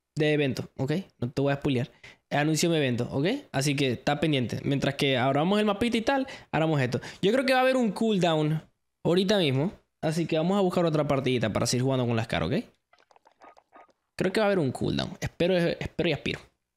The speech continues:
Evento de evento. God, claro. Yes, sir. Yes, sir, bro. Yes, sir. En Rebirth hay un bur-, hay un búnker donde hay un mapa. En, ¿es ese mapa, este mapa? No sé de qué estáis hablando.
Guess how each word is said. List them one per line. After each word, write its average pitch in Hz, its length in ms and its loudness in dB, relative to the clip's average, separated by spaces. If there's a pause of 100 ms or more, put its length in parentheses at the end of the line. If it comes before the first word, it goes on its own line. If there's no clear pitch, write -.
(160)
Evento 196 420 2
de 202 220 2
evento. 135 340 0
God, 117 400 -2
claro. - 320 -4 (100)
Yes, 123 160 -2
sir. 175 260 -2 (2750)
Yes, 127 220 -2
sir, 175 160 2
bro. 156 220 -2
Yes, 127 160 -2
sir. 175 180 -2 (340)
En 160 140 0
Rebirth 240 360 0
hay 214 160 0
un 208 120 0
bur-, 208 420 -2
hay 202 180 0
un 208 80 0
búnker 208 340 0
donde 165 200 2
hay 165 100 0
un 156 60 0
mapa. - 340 -4 (240)
En, 143 240 -2 (200)
¿es 196 260 -2
ese 226 220 0
mapa, 233 340 -2
este 214 240 -2
mapa? - 300 -4
No 127 1080 0
sé 151 300 0
de 143 140 -2
qué - 100 -2
estáis - 240 -4
hablando. - 260 -10